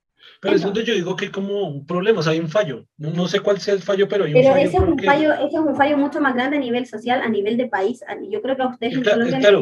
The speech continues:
Speaker 2: pasa lo
Speaker 1: es que debe
Speaker 2: mismo.
Speaker 1: ser, debe ser algo grave porque,
Speaker 2: O sea,
Speaker 1: por ejemplo,
Speaker 2: eso,
Speaker 1: en, en
Speaker 2: eso
Speaker 1: el
Speaker 2: ya no es, ya no es responsabilidad del colegio, es un tema de responsabilidad de Estado,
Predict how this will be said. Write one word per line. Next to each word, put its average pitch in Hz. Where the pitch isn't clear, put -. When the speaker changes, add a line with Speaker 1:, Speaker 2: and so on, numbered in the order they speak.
Speaker 2:
pasa 233
lo 233
Speaker 1:
es 233
que -
debe 185
Speaker 2:
mismo. 196
Speaker 1:
ser, 208
debe 180
ser 190
algo 185
grave 190
porque, 196
Speaker 2:
O 262
sea, -
Speaker 1:
por -
ejemplo, -
Speaker 2:
eso, 294
Speaker 1:
en, 233
en -
Speaker 2:
eso 214
Speaker 1:
el 254
Speaker 2:
ya 254
no 233
es, 302
ya 247
no 247
es 269
responsabilidad 262
del 277
colegio, 247
es 226
un 226
tema 240
de 262
responsabilidad 226
de 202
Estado, 247